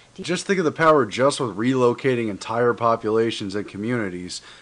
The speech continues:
Again, uh, you've probably heard about how H R six four five, the Establishment of Emergency Centers Act, was introduced.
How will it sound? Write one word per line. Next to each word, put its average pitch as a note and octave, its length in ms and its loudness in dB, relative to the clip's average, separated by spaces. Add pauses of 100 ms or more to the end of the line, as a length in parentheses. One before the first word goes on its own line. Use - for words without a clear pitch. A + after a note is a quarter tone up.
(120)
Again, B2+ 460 0
uh, A2 200 -2
you've A2 240 -6
probably C#3 340 2
heard C#3 200 2
about A2 240 2
how G#2+ 280 0
H A#2 320 -2
R G#2+ 180 2
six - 340 -6
four A2 280 -4
five, A2+ 600 2 (240)
the A2 120 -2
Establishment A#2 720 -2
of G2 320 -8
Emergency G#2+ 580 -4
Centers D3 420 -2
Act, G#2+ 300 -2
was G2 120 -6
introduced. A#2 600 -2